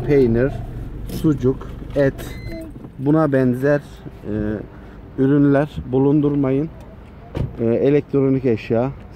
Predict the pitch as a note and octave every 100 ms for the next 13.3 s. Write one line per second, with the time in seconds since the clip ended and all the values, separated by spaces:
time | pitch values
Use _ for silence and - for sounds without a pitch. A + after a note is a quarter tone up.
0 | - C#3 C3 A#2 A#2+ B2 - A#2+ C3 -
1 | A2+ B2+ - - - - - - - -
2 | B2+ B2+ C#3+ C#3+ D3+ C#3 C#3 C3+ C#3+ C#3
3 | C3+ C3 C#3+ C3 A#2+ C#3 C3+ - C3+ C#3
4 | C#3 C3+ C3+ - C#3 C#3 C3 C3+ A2 G#2+
5 | G#2+ C#3+ C#3 C3+ A#2+ G#2+ A#2+ G#2 C3 C#3+
6 | B2+ A2+ G#2+ G2+ F3 E3+ - C#3 D3 B2+
7 | B2 A#2+ - - - - C#3 B2+ A#2+ -
8 | D3+ E3 - C3+ B2 A2 D#3 - - -
9 | - - - - - - - D#3+ - D#3
10 | D3 D#3+ D3+ D3+ A2 - A2+ A#2 D3+ -
11 | - - - - - - C#3 - D3 C3+
12 | C#3+ C#3 C#3 C#3 C3+ C#3+ - C#3 - D3+
13 | D#3 C#3 C#3+